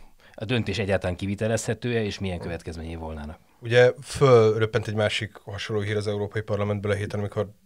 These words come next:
Speaker 2: Cseh Katalin jelentését fogadták el, és akkor a, így voltak páran, akik azt írták meg, ami a sajtóközleményében volt a Cseh Katalinnak, hogy, ö, ezzel, nem tudom, elfogadták, hogy a városok is kaphassanak uniós forrásokat, ami ugye nem, nem ez történt. Az Európai Parlament az, ö,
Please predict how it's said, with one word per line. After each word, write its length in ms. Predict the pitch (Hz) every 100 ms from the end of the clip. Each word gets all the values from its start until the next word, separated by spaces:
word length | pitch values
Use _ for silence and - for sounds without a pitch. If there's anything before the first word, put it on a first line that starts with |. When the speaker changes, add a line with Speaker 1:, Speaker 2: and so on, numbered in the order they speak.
| _
Speaker 2:
Cseh 160 | - 113
Katalin 340 | 104 - 101
jelentését 560 | 101 98 98 107 - 110
fogadták 520 | - 101 98 98 95
el, 320 | 107 107 110
és 140 | 101 -
akkor 300 | 110 - 101
a, 260 | 101 104 98 - _ _
így 60 | 98 101
voltak 280 | 110 104 104
páran, 200 | 113 101
akik 220 | 101 113
azt 220 | 104 - 104
írták 360 | 95 101 92
meg, 180 | 104 98
ami 180 | 101 101
a 40 |
sajtóközleményében 1120 | 98 104 104 - 104 98 98 95 98 98 101
volt 320 | 95 92 95
a 280 | 101 98 101 104
Cseh 160 | -
Katalinnak, 560 | - 98 101 104 104 101
hogy, 260 | 104 98
ö, 120 | 101 101 - - - -
ezzel, 360 | - 95 101 98
nem 120 | 104
tudom, 180 | 107 98
elfogadták, 720 | 104 - 104 98 - 95 -
hogy 180 | 104 98
a 60 |
városok 480 | 101 98 98 - -
is 100 | 101
kaphassanak 760 | - 98 104 - - 101 95 107
uniós 300 | 98 95 -
forrásokat, 760 | - 104 104 110 117 113 107
ami 200 | 104 101
ugye 180 | 101 101
nem, 260 | 101 92 82 _
nem 120 | 104 90
ez 160 | 82
történt. 500 | - 95 - 101 104
Az 140 | 101 98
Európai 440 | 101 95 87 104
Parlament 580 | - - 92 98 98 95
az, 180 | 95
ö, 120 | 101